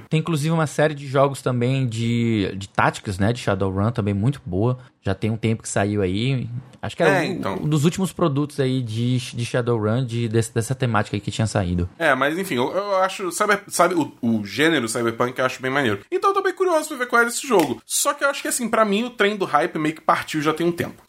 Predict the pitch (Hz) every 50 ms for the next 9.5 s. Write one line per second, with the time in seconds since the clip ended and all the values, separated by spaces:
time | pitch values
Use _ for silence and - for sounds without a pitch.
0 | _ _ - 143 160 165 - 185 170 170 170 165 - - 180 196 202 175 180 196
1 | 196 - 190 175 - - 123 120 113 - 113 110 - 98 92 101 98 101 113 143
2 | 190 - - _ - - - - - 131 113 104 95 98 110 110 - - _ _
3 | _ - 110 117 113 113 113 107 98 - 117 113 110 - - - 508 480 - -
4 | 587 587 587 508 523 - - 453 - - - - - - - - - - - -
5 | 226 220 233 240 - 240 240 233 226 185 156 151 151 147 131 - 135 135 131 131
6 | 131 131 139 277 285 285 277 269 247 208 240 247 240 - - - 277 262 240 220
7 | 208 196 - 254 269 277 262 240 233 240 190 208 208 196 190 - - 233 220 220
8 | 269 254 - 254 220 214 214 214 220 220 214 - - 208 190 185 170 147 131 147
9 | 170 156 123 107 113 127 123 - 113 107